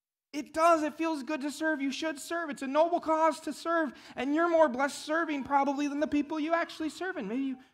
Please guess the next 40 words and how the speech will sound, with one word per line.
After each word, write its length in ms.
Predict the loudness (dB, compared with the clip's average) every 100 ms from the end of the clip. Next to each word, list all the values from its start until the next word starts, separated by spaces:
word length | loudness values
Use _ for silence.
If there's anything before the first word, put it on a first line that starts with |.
| _
show 200 | -14 -8
up 260 | -6 -8 -10 -12
and 140 | -10
you 60 | -12
sit 260 | -14 -16
down 320 | -12 -10 -10
and 100 | -10
you 120 | -12 -12
participate 720 | -12 -14 -18 -16 -10 -10 -10
and 120 | -12
you 120 | -14
serve 580 | -16 -12 -8 -4 -4 -6
and, 120 | -10 -12 -20 -20 -14
and 100 | -12
you're 120 | -10
kind 360 | -6 -4 -2 -4
to 60 |
people. 640 | -6 -10 -10 -12 -10 -12 -16 _ _ _ _ _
You 120 | -12 -10
might 140 | -10
even 180 | -10 -12
throw 180 | -12 -12
a 0 |
little 240 | -10 -10
money 300 | -10 -10 -10
in 120 | -10
the 80 | -10
offering 380 | -10 -10 -10 -8
because 320 | -4 -2 -2
it 140 | -4
feels 260 | -4 -2 -2 -2
really 180 | -4 -4
good 140 | -4 -6
to 60 | -4
give. 420 | -2 -2 -4 -8 -14 _ -20 -20 -20 -20 _ -8
Blessed 460 | -6 -6 -8 -8
are 160 | -6 -4
those 240 | -2 -4
who 100 | -6
give. 380 | -6 -4 -4 -6